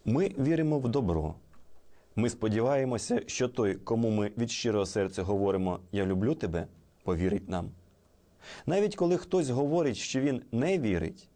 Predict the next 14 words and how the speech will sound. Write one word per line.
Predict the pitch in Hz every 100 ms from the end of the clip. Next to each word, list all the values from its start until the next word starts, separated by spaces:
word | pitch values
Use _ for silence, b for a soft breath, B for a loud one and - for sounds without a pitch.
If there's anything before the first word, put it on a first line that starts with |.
| _ _ - - b
то | - 104
говорить | 110 120 120 107
він | 123 117
це | 117 117
виключно | 107 113 127 120 107 117 110
зі | 113
своєї | - 110 120 120
віри | 101 123 123 90 80 -
в | -
те, | - 151 165 - _
що | - - 107
він | 92 107 113 -
не | 104
вірить. | 107 104 80 78 -